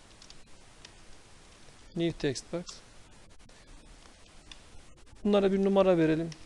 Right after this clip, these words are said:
Altı tane text box için aynı işlemleri yapacağız hemen hemen. Daha sonra döngüleri gördüğümüz zaman da bu işlemleri tek bir döngüyle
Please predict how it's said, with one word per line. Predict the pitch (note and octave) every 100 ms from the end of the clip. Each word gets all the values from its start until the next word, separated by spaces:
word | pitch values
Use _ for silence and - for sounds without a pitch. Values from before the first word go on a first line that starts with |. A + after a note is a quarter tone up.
| - - - - - - -
Altı | E3 E3+ -
tane | F3 D#3+
text | - E3 -
box | E3 -
için | - - E3 - -
aynı | F3 F3
işlemleri | C#3+ - C#3+ C3 B2
yapacağız | B2+ - C#3+ C3+
hemen | C#3 C#3
hemen. | C#3 E3+ - - - - - - - - - - - - - -
Daha | F3+ E3+
sonra | - E3+ D#3
döngüleri | F3 E3 E3 E3
gördüğümüz | E3 D#3+ E3 E3 D#3+ D3+
zaman | D3+ C#3 C#3+
da | F3 E3+ - - - - - - - - - - - -
bu | -
işlemleri | F3 - D#3+ D3 C#3+ D#3 F#3+ - - - - - - - - - -
tek | G#3+ G3+ F#3
bir | E3
döngüyle | D#3 D#3 D3 D3 D#3 -